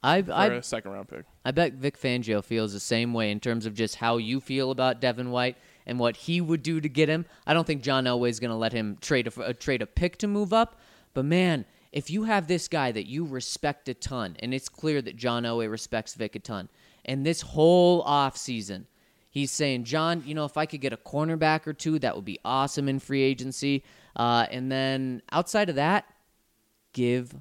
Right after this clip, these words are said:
Speaker 1: me Devin White." And if you hear that for months and months and months, maybe that's why John Elway could be convinced to go from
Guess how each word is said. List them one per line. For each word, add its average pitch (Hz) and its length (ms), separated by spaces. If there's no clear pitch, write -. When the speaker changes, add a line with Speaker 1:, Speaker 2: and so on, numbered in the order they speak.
Speaker 1:
me 113 500
Devin 110 540
White." 120 580
And 147 120
if 156 120
you 240 80
hear 226 180
that 208 220
for 139 80
months 170 340
and 151 100
months 175 280
and 135 80
months, 175 320
maybe 160 220
that's 147 220
why 139 120
John 127 260
Elway 117 380
could 131 120
be 123 100
convinced 113 680
to 123 80
go 110 280
from 104 540